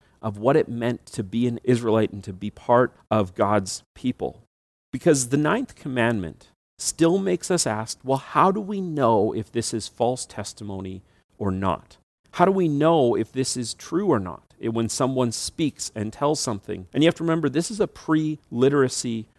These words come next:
culture. There's no paper trail for things. So, like, if you think your neighbor stole one of your sheep,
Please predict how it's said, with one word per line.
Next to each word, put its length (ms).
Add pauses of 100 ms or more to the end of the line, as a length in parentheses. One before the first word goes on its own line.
(160)
culture. 520 (160)
There's 300
no 160
paper 420
trail 300
for 140
things. 320
So, 220
like, 320
if 200
you 120
think 340
your 140
neighbor 360
stole 560
one 160
of 120
your 280
sheep, 440